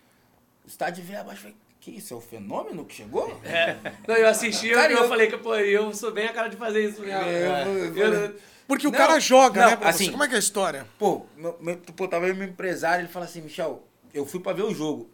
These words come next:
Speaker 1: Aí falou, ó, os caras tá querendo que você dá uma volta olímpica aí. Eu tinha chegado, tipo, no dia, né?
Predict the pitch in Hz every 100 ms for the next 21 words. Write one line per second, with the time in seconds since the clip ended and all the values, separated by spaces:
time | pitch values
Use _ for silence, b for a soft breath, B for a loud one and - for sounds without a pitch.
0 | - 110 156 135 - 135 139 143 143 139
1 | 139 143 139 139 139 143 143 143 139 139
2 | 170 - - 143 139 139 143 143 135 143
3 | 143 143 143 - 139 151 151 131 135 -
4 | - 131 127 123 127 - - 127 123 107
5 | 147 170 156